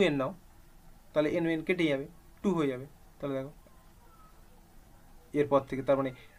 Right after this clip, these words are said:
এই যে এনটা তুমি নিয়েছো, এন, এর উপর depend করে আর কি, তারপর থেকে সব কী হবে? two value নিতে থাকবে, তাহলে epsilon ব্যান্ডের ভিতরে তো আসবে না।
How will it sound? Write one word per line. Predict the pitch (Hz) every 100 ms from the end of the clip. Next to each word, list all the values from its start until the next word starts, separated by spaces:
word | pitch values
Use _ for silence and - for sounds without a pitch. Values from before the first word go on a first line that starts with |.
| - 190
এই | 196
যে | 170 160
এনটা | 143 127 120
তুমি | 120 113
নিয়েছো, | 110 107 - 113 123 - - 139
এন, | 123 135 131
এর | 143 127
উপর | 123 120
depend | 107 95
করে | 98 95
আর | 98
কি, | 196 220 - - -
তারপর | 113 127 123
থেকে | 123 113 120
সব | 117
কী | 110
হবে? | 95 92
two | 160
value | 135 123 123
নিতে | 113
থাকবে, | 117 107 - - -
তাহলে | - 117
epsilon | 120 139
ব্যান্ডের | 139 139
ভিতরে | 143 151 151
তো | 147
আসবে | 123
না। | 95